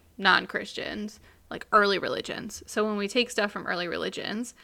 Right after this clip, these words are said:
a lot of them were focused on, like, you know, shitty things happen to you when you do bad things. And, I don't know, I think it's just, your reward for being a good person is not dying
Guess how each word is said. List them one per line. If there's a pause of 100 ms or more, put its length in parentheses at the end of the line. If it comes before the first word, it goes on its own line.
(280)
a
lot
of
them
were
focused
on,
like, (600)
you
know,
shitty
things
happen
to
you
when
you
do
bad
things. (720)
And, (160)
I
don't
know, (340)
I
think
it's
just, (1400)
your
reward
for
being
a
good
person
is
not
dying